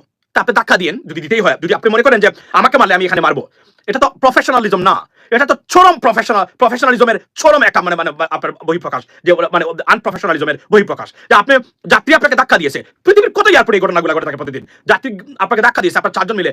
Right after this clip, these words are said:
একজন প্রবাসীকে মেরেছেন, মেরে বলছেন যে আমাকে ধাক্কা দিয়েছে, এবং এটার পক্ষে যুক্তি দাঁড় করাচ্ছেন সরকার আবার। তাকে নাকি আবার আপনার এই আইনের আওতায় আনা হবে এবং শাস্তির আওতায় আনা হবে। শাস্তির আওতায় তাকে আনানো, তাকে গ্রেফতার করা যেতে পারে, কিন্তু তাকে যে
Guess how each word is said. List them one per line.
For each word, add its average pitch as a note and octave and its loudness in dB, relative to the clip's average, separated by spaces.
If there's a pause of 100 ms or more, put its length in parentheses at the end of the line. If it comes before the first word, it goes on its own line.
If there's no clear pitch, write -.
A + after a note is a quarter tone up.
(120)
একজন F3 -6
প্রবাসীকে G#3+ -2
মেরেছেন, D3+ -4 (180)
মেরে A3+ 4
বলছেন G#3+ 2
যে F#3 0
আমাকে G3+ -2
ধাক্কা C4+ 2
দিয়েছে, G3+ -2 (120)
এবং F3+ -2 (140)
এটার B3 -2
পক্ষে C#4+ -4
যুক্তি C4+ -2
দাঁড় D4 2
করাচ্ছেন F3 -6
সরকার D3+ -4
আবার। C3 -4 (120)
তাকে C#4+ 0
নাকি C#4+ 0
আবার B3+ 2 (240)
আপনার G#3 -4 (140)
এই G#3 0 (140)
আইনের B3 2
আওতায় C#4 2
আনা B3 4
হবে C4 2 (160)
এবং G#3+ -6
শাস্তির - -4
আওতায় F3+ -2
আনা C#3 -6
হবে। B2 -12 (440)
শাস্তির C4+ 0
আওতায় D4 2
তাকে C#4+ 2 (260)
আনানো, A#3 2
তাকে A#3+ -8
গ্রেফতার C4 -2
করা A#3+ -2
যেতে F#3+ -6
পারে, C#3+ -6
কিন্তু - -20
তাকে B3 0
যে C4+ 4